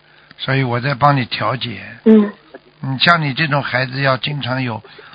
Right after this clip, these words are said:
Speaker 1: 像台长这种帮你要调节，有 counselor 帮你调节的。啊，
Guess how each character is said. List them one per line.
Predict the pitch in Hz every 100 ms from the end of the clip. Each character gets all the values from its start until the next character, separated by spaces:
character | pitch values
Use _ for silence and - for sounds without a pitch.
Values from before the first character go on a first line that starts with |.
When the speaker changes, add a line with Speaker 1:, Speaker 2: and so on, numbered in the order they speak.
| -
Speaker 1:
像 | 143 135
台 | 120 135
长 | 127 120
这 | 123
种 | 113 110 123 147
帮 | 135 127
你 |
要 | 117 120
调 | - 101 117
节， | 117 113
有 | 117
counselor | - 127 - 120 113
帮 | 117
你 | 113
调 | - - -
节 | - - - - - - - - _ - -
的。 | 123
啊， | 101 98